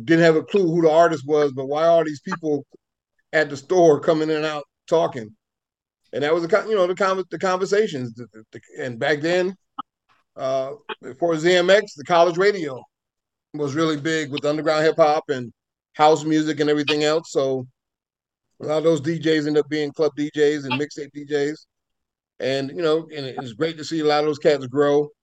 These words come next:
and come, you know, and come to where they at now, whether they're, they're P Ds or owners of clubs or restaurants or other businesses. Those,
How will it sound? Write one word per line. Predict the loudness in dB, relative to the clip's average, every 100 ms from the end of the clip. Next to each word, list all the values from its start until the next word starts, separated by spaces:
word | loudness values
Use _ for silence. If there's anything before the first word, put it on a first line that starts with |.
| _ _ -20 -20 _ -18
and | -6
come, | -4 -4
you | -6
know, | -6 -6
and | -6 -4
come | -2 0
to | 2
where | 2
they | 4 2
at | 2
now, | -2 -2 -2 -4
whether | -4 -6 -6
they're, | -8 -10
they're | -12 -16
P | -16 -6
Ds | -2 0 0 0
or | -2 -2 -2
owners | -4 -4 -4
of | -6
clubs | 0 2 4 2 -4
or | -6
restaurants | -4 -6 -6 -6 -8 -14 _ _ _ _ _ _
or | 0
other | 0 0
businesses. | -2 0 -2 -4 -4
Those, | 0 0